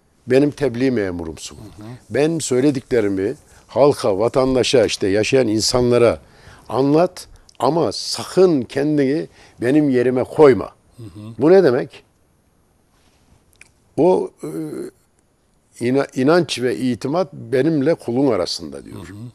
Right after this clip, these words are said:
Speaker 1: Kendi en çok sevdiği insan, peygamberi, son peygamberi, birçok şeyi de yetkilendirdiği kişiye bile kulla benim arama girme diyor.
Speaker 2: Evet.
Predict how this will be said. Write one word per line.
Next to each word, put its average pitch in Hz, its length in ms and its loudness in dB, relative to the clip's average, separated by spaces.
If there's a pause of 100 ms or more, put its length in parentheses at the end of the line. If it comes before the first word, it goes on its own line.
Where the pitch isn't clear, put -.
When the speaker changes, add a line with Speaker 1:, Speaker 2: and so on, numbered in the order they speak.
(480)
Speaker 1:
Kendi 127 440 -2 (240)
en 156 180 6
çok - 260 -2
sevdiği 123 440 -4
insan, 110 380 -6 (500)
peygamberi, 120 760 2 (220)
son 135 300 0
peygamberi, 104 760 -2 (560)
birçok 143 380 -2
şeyi 120 480 2 (120)
de 107 260 -2
yetkilendirdiği 117 1160 -2 (1500)
kişiye 135 440 0
bile 120 340 -2 (720)
kulla 131 480 -2 (360)
benim 127 280 -2
arama 101 320 -4
girme 95 480 -6
diyor. 71 360 -12 (300)
Speaker 2:
Evet. - 240 -18